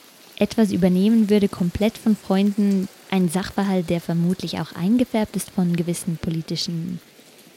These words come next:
Meinungen und Vorurteilen, die gewisse Freunde haben, die natürlich ich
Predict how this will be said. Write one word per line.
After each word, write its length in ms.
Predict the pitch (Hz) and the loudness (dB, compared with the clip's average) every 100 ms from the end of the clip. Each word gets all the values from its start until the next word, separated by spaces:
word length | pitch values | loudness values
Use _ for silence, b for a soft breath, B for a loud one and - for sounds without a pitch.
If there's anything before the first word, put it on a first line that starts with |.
| - | -2
Meinungen 720 | 180 175 - 233 254 226 208 | 2 2 2 2 4 4 2
und 140 | 185 180 | 0 -2
Vorurteilen, 760 | - 226 240 220 - 190 185 | 0 2 2 0 -2 0 0
die 80 | 175 | 0
gewisse 300 | 165 165 - | -2 -4 -8
Freunde 440 | - 165 160 147 | -6 -4 -4 -6
haben, 460 | 185 247 - 190 - | -8 -4 -2 -2 -4
die 80 | 160 | -2
natürlich 360 | 175 165 - - | -2 -2 -8 -8
ich 160 | 151 | -14